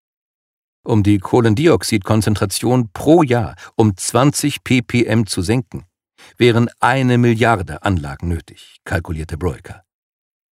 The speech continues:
Damit würden wir uns sofort ein gutes Stück vom Grenzwert entfernen und könnten über einen längeren Zeitraum hinweg mehr Kohlendioxid ausstoßen,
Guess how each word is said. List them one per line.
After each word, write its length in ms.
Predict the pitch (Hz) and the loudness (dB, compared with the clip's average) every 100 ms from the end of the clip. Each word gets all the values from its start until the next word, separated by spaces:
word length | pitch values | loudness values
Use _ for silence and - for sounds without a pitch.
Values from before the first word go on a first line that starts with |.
| _ _ _ _ | _ _ _ _
Damit 460 | 113 110 117 104 | 0 2 2 0
würden 280 | 110 110 101 | 0 0 0
wir 120 | 104 | -2
uns 160 | 110 95 | -4 -4
sofort 500 | 101 90 117 120 - | -6 0 2 2 0
ein 200 | 104 92 | -2 0
gutes 360 | 110 160 - 120 | 0 0 0 -2
Stück 260 | 131 127 | -4 -4
vom 280 | - 110 107 | -4 -2 -2
Grenzwert 680 | - 101 127 - - 107 95 | 0 0 0 -2 0 0 0
entfernen 580 | 104 92 123 104 69 _ _ _ _ _ | -4 -4 -2 -4 -6 _ _ _ _ _
und 140 | 101 | -4
könnten 420 | 95 123 120 135 127 | 0 0 0 -2 0
über 280 | 113 107 | 0 0
einen 200 | 113 101 | 0 0
längeren 380 | 90 139 143 117 | 2 2 2 0
Zeitraum 480 | - - 147 - 76 | -2 -6 -6 -8 -6
hinweg 480 | 85 85 98 - - _ | -4 -2 -4 -8 -20 _
mehr 420 | 95 98 113 117 | 0 4 4 2
Kohlendioxid 1080 | - - 120 117 110 110 87 87 - 101 - | 0 0 2 2 2 0 0 -4 -6 -6 -4
ausstoßen, 560 | 131 135 - 67 - | -4 -4 -8 -12 -16